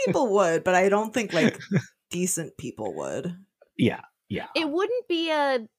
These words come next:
Speaker 3: you'd have to go to places on the internet that I don't know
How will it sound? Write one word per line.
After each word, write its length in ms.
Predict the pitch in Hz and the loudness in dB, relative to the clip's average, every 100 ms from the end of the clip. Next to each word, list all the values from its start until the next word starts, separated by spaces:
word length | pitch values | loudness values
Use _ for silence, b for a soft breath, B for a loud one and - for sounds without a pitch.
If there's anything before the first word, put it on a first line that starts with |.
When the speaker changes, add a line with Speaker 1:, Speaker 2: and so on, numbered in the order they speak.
| _ _ _ | _ _ _
Speaker 3:
you'd 300 | 247 233 320 | -4 0 0
have 340 | 359 415 - - | 2 2 2 2
to 100 | 427 | 0
go 400 | 285 262 277 294 - - | 2 4 4 2 -4 -2
to 260 | 277 202 - | -2 -4 -6
places 480 | - 277 330 302 254 | 0 2 0 0 2
on 160 | 262 | 4
the 160 | 233 220 | 4 2
internet 420 | 226 220 214 220 | 2 4 2 2
that 80 | 180 | 4
I 180 | 185 202 | 4 4
don't 300 | 196 196 - | 2 -2 -4
know 460 | 180 185 180 165 | -2 -2 -2 -8